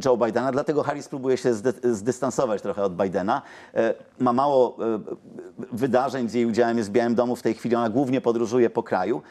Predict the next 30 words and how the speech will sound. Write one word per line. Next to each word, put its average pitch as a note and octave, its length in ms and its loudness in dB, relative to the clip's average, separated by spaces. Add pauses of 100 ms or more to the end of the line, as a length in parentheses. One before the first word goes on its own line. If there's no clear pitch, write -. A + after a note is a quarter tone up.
(260)
E, B2 260 4
w - 60 -14
przypadku - 420 -6
Bidena B2+ 420 0
to C#3+ 120 -2
ocena C#3 320 -2
Amerykanów B2+ 580 0
jest, C3 300 -2
e, C3+ 100 2
bardzo C3 280 0
niekorzystna. C#3 580 -4
Większość A2+ 280 -4
pamięta A#2+ 380 -2
inflację, G#2 480 -2
pam-, B2 200 -4
przypom-, A#2+ 300 -4
pamiętają B2 560 0 (260)
ceny B2 240 -4
benzyny B2+ 440 -2
za B2 120 0
Trumpa, B2 480 0 (340)
e, G#2 220 2
ceny A#2+ 240 -2
produktów B2+ 520 0
żywnościowych B2+ 560 -2
za B2+ 120 2
Trumpa B2 380 -2 (220)
i C3+ 60 -12
Trump D3+ 240 0
oczywiście B2+ 460 -4